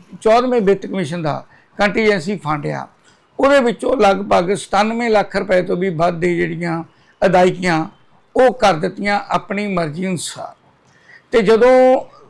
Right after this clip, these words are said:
ਸ-, ਅਸੀਂ ਉਹ ਡਾਟਾ ਕਲੈਕਟ ਕੀਤਾ, ਉਹ ਤੋਂ ਬਾਅਦ ਅਸੀਂ ਦੇਖਿਆ ਵੀ ਪਿੰਡਾਂ ਦੇ ਵਿੱਚ ਕੰਮ ਤੇ ਹੋਏ ਨਹੀਂ ਆ ਤੇ ਇਹ ਪੇਮੈਂਟਾਂ ਜਿਸ ਤਰ੍ਹਾਂ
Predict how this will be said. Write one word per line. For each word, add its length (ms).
ਸ-, 280
ਅਸੀਂ 220
ਉਹ 100
ਡਾਟਾ 320
ਕਲੈਕਟ 300
ਕੀਤਾ, 460
ਉਹ 100
ਤੋਂ 160
ਬਾਅਦ 260
ਅਸੀਂ 180
ਦੇਖਿਆ 580
ਵੀ 160
ਪਿੰਡਾਂ 500
ਦੇ 140
ਵਿੱਚ 300
ਕੰਮ 360
ਤੇ 120
ਹੋਏ 240
ਨਹੀਂ 200
ਆ 80
ਤੇ 80
ਇਹ 360
ਪੇਮੈਂਟਾਂ 840
ਜਿਸ 300
ਤਰ੍ਹਾਂ 280